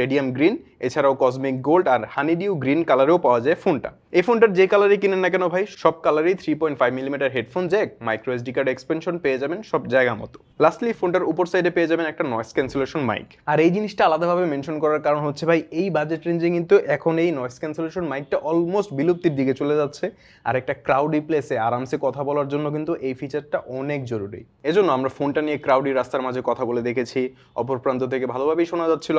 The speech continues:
আমার কথা। তাছাড়া কল রেকর্ডও করতে পারবেন, তবে সেটা লুকিয়ে লুকিয়ে না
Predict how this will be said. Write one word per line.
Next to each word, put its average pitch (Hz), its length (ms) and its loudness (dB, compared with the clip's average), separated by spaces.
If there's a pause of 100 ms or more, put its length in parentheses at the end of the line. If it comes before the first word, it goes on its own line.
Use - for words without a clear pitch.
আমার 151 200 0
কথা। 143 200 -2 (380)
তাছাড়া 190 280 0 (100)
কল 147 100 4 (100)
রেকর্ডও 185 320 2
করতে 165 260 2
পারবেন, 147 220 2 (200)
তবে 220 180 4
সেটা 196 240 2
লুকিয়ে 147 340 2
লুকিয়ে 151 320 2
না 147 40 -4